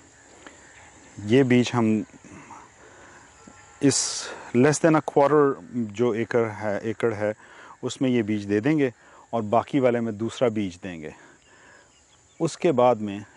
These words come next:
ये अब जो है, completely जो है, ये जो हमारे अकरम साहब हैं, जो इस वक्त बीज डाल रहे हैं, ये उनकी असेसमेंट पे है कि ये बीज कितने एरिया में जाना चाहिए।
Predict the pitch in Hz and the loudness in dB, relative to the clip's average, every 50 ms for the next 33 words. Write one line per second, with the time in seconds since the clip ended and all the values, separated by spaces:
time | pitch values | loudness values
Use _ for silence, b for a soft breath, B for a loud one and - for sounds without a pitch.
0 | _ - 120 113 123 147 160 165 135 135 127 123 135 147 131 139 139 131 123 _ | _ -12 -6 -2 0 2 2 2 0 -2 -2 -2 -2 -2 -2 -2 -4 -6 -8 _
1 | - 131 123 - - 127 135 143 139 131 - 151 139 131 127 127 120 - - 107 | -10 -10 -10 -10 -8 -6 -6 -6 -6 -8 -6 -4 -2 -2 -2 -4 -6 -8 -10 -14
2 | 107 120 117 107 117 117 110 110 110 110 110 110 101 107 107 104 104 78 80 92 | -12 -12 -10 -8 -8 -8 -8 -6 -6 -6 -6 -6 -6 -6 -8 -8 -8 -10 -14 -16
3 | 101 - 107 101 95 92 92 101 - 73 78 - - 101 - - 117 113 107 - | -14 -12 -12 -12 -10 -10 -10 -12 -12 -14 -16 -18 -18 -16 -12 -10 -8 -8 -6 -6
4 | 110 101 101 85 92 101 101 104 101 B B B B B B B B B B B | -6 -6 -6 -8 -8 -10 -8 -10 -10 B B B B B B B B B B B
5 | B B B _ - 107 101 98 104 104 101 98 98 98 90 78 - - - 98 | B B B _ -12 -12 -10 -6 -6 -4 -4 -2 -4 -4 -6 -6 -8 -10 -12 -10
6 | 87 98 92 101 98 95 - - _ - 104 107 104 110 120 120 120 110 101 95 | -8 -6 -4 -4 -4 -6 -8 -12 _ -8 -2 0 2 2 2 2 0 -2 -4 -6
7 | 95 92 - _ B B B B B B B - 120 127 139 127 147 156 139 - | -8 -10 -14 _ B B B B B B B -2 0 0 2 2 0 -2 0 0
8 | 165 156 131 - 147 135 - - 147 131 120 - - 104 107 117 110 107 104 107 | -2 0 0 0 -2 -4 -4 -6 -6 -6 -6 -8 -12 -8 -4 -4 -4 -4 -4 -4
9 | 110 117 113 107 104 107 107 104 - - - 131 - - 123 127 123 120 117 110 | -2 -2 -2 0 -2 -4 -6 -6 -6 -6 -4 -4 -2 0 2 2 2 2 2 0
10 | 107 107 107 107 107 101 101 95 92 92 92 87 - 92 85 87 85 76 - | 0 -2 -2 -4 -4 -4 -4 -6 -6 -8 -10 -10 -12 -12 -10 -10 -12 -12 -14